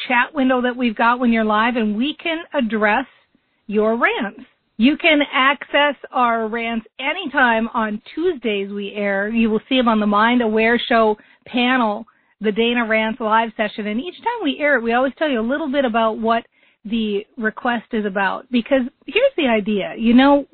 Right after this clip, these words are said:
we're learning to train our brains. We're all getting better and better at this. And we're all finding ways to realize that, you know, we hear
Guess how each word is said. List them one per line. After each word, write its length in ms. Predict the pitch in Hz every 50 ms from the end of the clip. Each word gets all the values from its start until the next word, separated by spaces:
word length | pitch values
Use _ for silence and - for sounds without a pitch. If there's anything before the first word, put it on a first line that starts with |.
| 262 - -
we're 200 | 294 247 262 277
learning 400 | 269 320 403 415 427 440 427 370
to 60 | 277 254
train 300 | - - - 226 226 226
our 120 | 220 214
brains. 340 | 196 202 202 202 202 208 196
We're 120 | 190 208
all 120 | 214 247 277
getting 360 | 254 294 285 285 262 226 208
better 320 | 175 202 202 202 208 208
and 120 | 196 190 185
better 260 | 202 185 190 190 185
at 120 | 185 190
this. 240 | - 185 180 202 214 - -
And 200 | 214 214 208 - - - - - - _
we're 120 | 269 285
all 180 | 320 359 339 -
finding 400 | - 254 247 254 254 247 240 226
ways 360 | 214 226 220 226 226 233 233 220 - -
to 220 | 233 208 196 196 - _ _ _ _ _ 392
realize 460 | 330 359 427 440 392 320 277 262 220
that, 180 | 220 240 262 285
you 100 | 269 277
know, 140 | 311 311
we 140 | 311 277 277
hear 480 | 240 - - 320 359 370 370 381 370